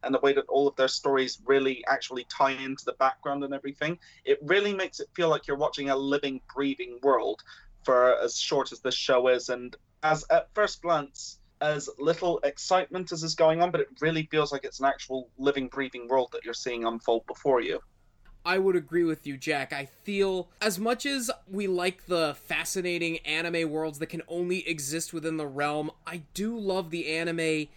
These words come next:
Speaker 2: where even if the location is fictional,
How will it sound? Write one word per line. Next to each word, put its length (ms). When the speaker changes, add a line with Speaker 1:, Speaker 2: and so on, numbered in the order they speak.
Speaker 2:
where 220
even 240
if 120
the 100
location 800
is 220
fictional, 1000